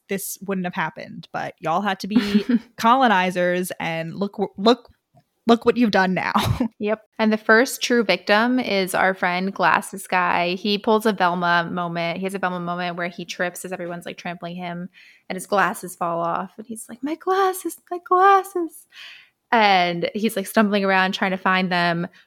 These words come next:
Speaker 2: just in time to put them on. And who does he see but the now animate mummy?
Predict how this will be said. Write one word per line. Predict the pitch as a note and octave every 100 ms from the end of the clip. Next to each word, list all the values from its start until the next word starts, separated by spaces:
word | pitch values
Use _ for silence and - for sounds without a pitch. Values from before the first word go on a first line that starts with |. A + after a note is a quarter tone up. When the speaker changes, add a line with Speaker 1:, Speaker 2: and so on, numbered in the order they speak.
| _
Speaker 2:
just | - A3 -
in | A3
time | A3+ G3 F#3+
to | F3+
put | - G3+
them | G3
on. | F3+ F3+ F#3+ G#3+ A3+ A3 -
And | F#3 E3+ F#3
who | G3
does | G3+
he | G#3
see | G3 A3+ A3 B3
but | B3 -
the | F3
now | F3 F#3 G#3 A#3 B3 -
animate | F3+ F#3 G#3 A#3+ B3 -
mummy? | - - - -